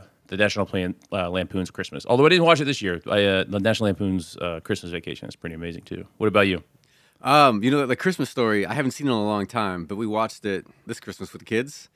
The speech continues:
Speaker 2: I was surprised. It was really good. I was, like,
Speaker 1: Oh, it's
Speaker 2: surprised
Speaker 1: great.
Speaker 2: how,
Speaker 1: Yeah.
Speaker 2: how well it held up, and I was like, "This is really good." We actually watched the remake as well.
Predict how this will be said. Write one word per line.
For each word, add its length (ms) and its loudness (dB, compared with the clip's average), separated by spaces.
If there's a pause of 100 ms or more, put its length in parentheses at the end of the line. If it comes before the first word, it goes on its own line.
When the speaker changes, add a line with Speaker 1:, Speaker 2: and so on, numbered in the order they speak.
(280)
Speaker 2:
I 60 -2
was 100 -2
surprised. 380 0
It 20 -2
was 120 -4
really 180 -4
good. 340 0 (160)
I 80 -2
was, 360 -4
like, 180 4
Speaker 1:
Oh, 80 8
it's 80 4
Speaker 2:
surprised 320 4
Speaker 1:
great. 120 2
Speaker 2:
how, 20 -
Speaker 1:
Yeah. 180 4
Speaker 2:
how 140 -2
well 180 0
it 80 -4
held 240 -2
up, 240 -2
and 260 -4 (540)
I 80 -4
was 140 -4
like, 100 -6
"This 100 -12
is 60 -16
really 180 -2
good." 120 0
We 100 2
actually 300 0
watched 340 0
the 80 -6
remake 500 0
as 160 -6
well. 460 0